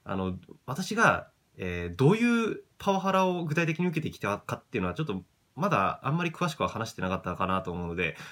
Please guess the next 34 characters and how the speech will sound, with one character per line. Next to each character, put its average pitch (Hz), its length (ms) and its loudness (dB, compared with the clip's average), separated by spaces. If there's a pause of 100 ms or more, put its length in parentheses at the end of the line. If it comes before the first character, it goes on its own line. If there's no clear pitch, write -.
ま - 60 -4
あ、 - 20 0
そ 175 140 -4
れ 220 80 2
に 226 80 -4
つ 240 100 -4
い 233 80 -2
て - 160 0
お - 80 -6
話 104 220 -2
し - 320 -10
し - 60 -12
た 107 100 -2
い 87 80 -2
と - 80 -8
思 85 100 -4
い - 20 -6
ま 82 120 -8
す。 - 240 -10 (400)
は 110 140 -2
い。 - 120 -10 (540)
う 120 80 -6
ん、 107 240 -4
そ 190 100 -4
う 170 60 2
で 107 40 0
す 90 60 -4
ね。 87 220 -8
ま 196 140 0
あ、 208 40 2
で、 156 140 0
こ - 160 -2
れ 247 80 2
で、 240 360 0